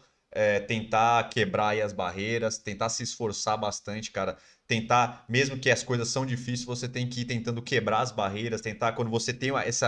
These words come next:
essa, essa, você tem vontade de fazer alguma coisa e isso começa a te travar, cara, por mais que seja difícil, comece a encarar isso aí, comece a, a, a se, se mesmo sofrendo muito, cara, vai fazendo as coisas que você tem vontade, por mais que seja difícil,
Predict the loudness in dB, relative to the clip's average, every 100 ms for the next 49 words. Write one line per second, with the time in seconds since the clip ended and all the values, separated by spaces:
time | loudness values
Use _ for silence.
0 | 0 0 0 2 0 0 0 -2 -4 -6
1 | -4 -4 -2 0 0 0 0 0 0 0
2 | -2 0 0 -2 _ _ -4 0 0 0
3 | -2 2 4 4 2 -2 2 2 6 6
4 | 6 2 -12 2 4 4 4 2 2 0
5 | -2 0 0 -4 -4 -4 -4 0 0 2
6 | 0 0 -2 -2 2 4 4 2 -2 -4
7 | -4 -8 -12 _ 0 4 6 6 6 4
8 | 2 4 4 4 4 4 2 0 -2 -4
9 | -4 0 2 2 0 -2 0 0 2 2
10 | 2 0 0 0 0 2 4 6 6 6
11 | 4 2 2 -4 -4 -6 -4 -6 -4 -4
12 | -4 -2 2 2 0 0 4 4 2 -4
13 | -2 -4 -6 -8 -6 -6